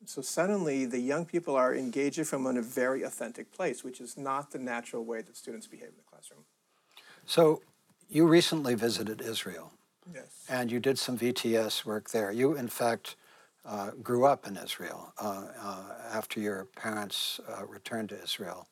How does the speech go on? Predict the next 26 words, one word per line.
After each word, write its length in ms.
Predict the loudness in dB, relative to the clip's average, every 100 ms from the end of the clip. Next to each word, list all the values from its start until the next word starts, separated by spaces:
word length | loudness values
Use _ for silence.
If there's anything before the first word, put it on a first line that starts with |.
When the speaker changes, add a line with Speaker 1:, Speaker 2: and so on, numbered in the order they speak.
| -20 -20 -20 _ _
Speaker 2:
uh, 80 | -10 -4
as 280 | -4 -4 -4
when 220 | -4 -4
you 100 | -4
were 140 | -6
a 60 | -6
child. 480 | -4 0 0 -2 -10 -20 -20 _ _ -16
Uh, 60 | -16 -18 -6
say 320 | 0 6 8
a 80 | 8
little 160 | 6
bit 180 | 6 6
about 440 | 4 4 4 4 -2 -20 _ _ _ _ _ _ _ _ _ _ _ _ -20 2
what 280 | 6 6 4 _ _ _ _ _ _ _ _
teachers 440 | 0 0 2 0 -2
told 440 | -2 2 2 2
you 380 | -6 -12 -14 -12 -8
about 460 | -2 0 0 -2 -10 _ -16
their 340 | -2 2 4
experience 560 | 2 -2 -4 -6 -4 -6
using 300 | -8 -10 -10
V 140 | -8
T 180 | -8 -6
S 280 | -6 -6 -8
with, 120 | -12 -20 _ -14
with 180 | -14